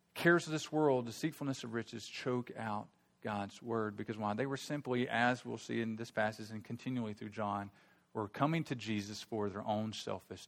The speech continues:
desires. And so Jesus begins to say to them, "I'm not gonna entrust myself to them." And here's really kind of a play on words. If you begin to see in verse twenty-three, it says, "Many believed in his name." So there's a Greek word there that, uh,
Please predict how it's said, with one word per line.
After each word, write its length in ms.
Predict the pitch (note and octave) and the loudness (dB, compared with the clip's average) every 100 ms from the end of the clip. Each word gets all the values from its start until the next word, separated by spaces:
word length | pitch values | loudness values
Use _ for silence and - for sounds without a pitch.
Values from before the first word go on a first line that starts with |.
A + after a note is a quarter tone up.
| - | -12
desires. 280 | G2 F#2 E2 E2 E2+ - _ _ _ _ _ _ _ _ _ _ | -10 -10 -12 -18 -20 -20 _ _ _ _ _ _ _ _ _ _
And 100 | B2 | -6
so 120 | - A2 | -2 -2
Jesus 580 | G#2+ A#2 A2 - - - _ _ A2+ | 2 0 -2 -8 -12 -16 _ _ -8
begins 240 | G#2 G2+ | -4 -4
to 80 | G2 | -4
say 240 | - G#2 | -2 -2
to 80 | G2 | -2
them, 400 | G2 F#2+ F#2+ G2 _ _ _ _ _ _ - | -6 -6 -8 -12 _ _ _ _ _ _ -8
"I'm 160 | G2 | -2
not 160 | G#2+ A2 | 0 0
gonna 140 | A#2 | -2
entrust 460 | G#2+ - A2 G#2 - | -6 -2 -2 -2 -4
myself 460 | G2+ G2 - G2 - | -6 -6 -4 -6 -4
to 80 | |
them." 240 | G#2 G2+ F2+ | -4 -4 -2
And 20 | |
here's 240 | A#2+ D#3 | 0 2
really 140 | D#3+ D#3 | 4 4
kind 180 | D3+ C3+ | 6 6
of 80 | |
a 60 | B2 | 4
play 220 | - A#2+ | 4 4
on 120 | A2+ | 6
words. 360 | A#2 A2 G2 - - - _ | 4 2 2 -6 -20 -20 _
If 40 | |
you 60 | A#2+ | 0
begin 220 | B2 D#3 | 2 2
to 40 | |
see 180 | - D3 | 2 2
in 100 | B2 | 4
verse 180 | B2 - | 4 2
twenty-three, 400 | B2 A2+ C3+ B2 | 0 0 2 0
it 80 | A2+ | 0
says, 180 | A2+ | -2
"Many 440 | A2 A#2+ C3 C3+ C3 - _ B2 | 4 6 6 4 0 -10 _ 2
believed 640 | A2+ A#2 C3+ C#3+ D3 C3+ - | 6 6 6 6 2 -2 2
in 360 | B2+ B2 B2 A#2+ - | 4 6 4 -2 2
his 400 | A2 A2 G#2+ - _ _ - | 4 4 0 -10 _ _ 2
name." 640 | B2 B2+ A2 G2+ G#2+ B2+ - - - | 8 8 8 4 0 -6 -12 -18 -10
So 100 | A#2 | -2
there's 140 | A2 G#2 | -2 -2
a 40 | |
Greek 300 | G#2+ C3 C3 | 0 0 2
word 220 | A#2 A2 | 2 4
there 260 | A2 A2 A#2 | 6 4 6
that, 180 | A2 G#2 - _ A#2 | 2 -2 -8 _ -2
uh, 220 | G2+ | 0